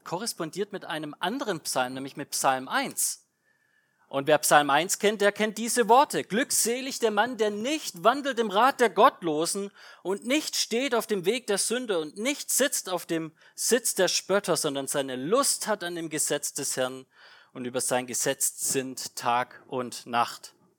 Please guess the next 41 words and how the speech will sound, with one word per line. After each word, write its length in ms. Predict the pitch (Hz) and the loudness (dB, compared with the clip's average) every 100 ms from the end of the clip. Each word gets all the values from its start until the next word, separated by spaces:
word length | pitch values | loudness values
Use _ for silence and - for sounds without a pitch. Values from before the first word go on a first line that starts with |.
| _ _ _ _ _ _ _ _ _ _ _ - _ - _ | _ _ _ _ _ _ _ _ _ _ _ -20 _ -20 _
Natürlich 340 | 175 190 262 214 | -2 0 0 2
würden 160 | 247 | 4
wir 140 | 220 180 | 6 8
alle 160 | 220 | 8
in 80 | 240 | 6
der 100 | 214 | 4
Theorie 380 | - 214 190 220 | 2 2 2 4
bejahen, 460 | 202 165 170 226 | 4 8 8 8
dass 220 | 196 196 202 | 6 6 6
es 200 | 196 - | 4 2
wahrscheinlich 460 | 185 196 202 190 | 6 6 6 4
besser 260 | 196 208 208 | 4 6 6
ist, 380 | 202 208 - - | 4 2 -2 -2
glückselig 560 | 208 - 196 214 220 | -2 2 2 2 2
dadurch 320 | 196 202 208 | 4 4 4
zu 80 | - | -4
sein, 200 | 180 190 | 2 2
dass 160 | 190 180 | 2 0
man 140 | 185 | 0
gar 180 | 165 180 | 2 2
nicht 180 | 214 190 | 2 -4
<laughs> 40 | |
erst 300 | 180 226 - | 2 4 4
irgendwie 320 | 190 202 190 | 0 -2 2
auf 100 | 180 | 2
die 100 | - | 2
Schnauze 460 | 165 180 190 190 160 | -2 4 4 6 0
fällt. 460 | - 165 262 - - _ _ _ _ _ - - - - - _ _ | 4 2 2 -2 -12 _ _ _ _ _ -16 -10 -8 -8 -12 _ _
Aber 340 | 185 190 196 | 8 10 8
was 140 | 208 196 | 6 2
dieser 320 | 233 190 170 | 2 2 2
Text 380 | - 247 - - | 4 4 2 0
hier 120 | 202 | 4
macht, 460 | 151 202 - - - _ _ _ _ _ _ - | 6 6 6 -6 -12 _ _ _ _ _ _ -12
ist, 160 | 151 | -6
er 60 | 165 | -4
macht 200 | 190 - | -4 -6
uns 140 | 160 | -6
deutlich, 460 | - 156 170 160 - | -2 -2 -2 -10 -10
ebenso 420 | 190 226 - - | -10 -8 -8 -10
glückselig 840 | 120 113 104 - 117 120 147 - | -10 -12 -10 -8 -8 -10 -12 -16